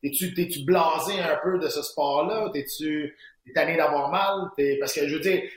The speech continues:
t'as trente-trois ans, maintenant, avec le, les connaissances sportives, les, les athlètes,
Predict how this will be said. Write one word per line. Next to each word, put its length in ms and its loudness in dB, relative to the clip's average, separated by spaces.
t'as 80 -6
trente-trois 720 4
ans, 320 -2
maintenant, 420 -2
avec 260 -4
le, 100 0
les 180 -2
connaissances 500 -4
sportives, 560 -4
les, 300 -2
les 220 -6
athlètes, 440 -2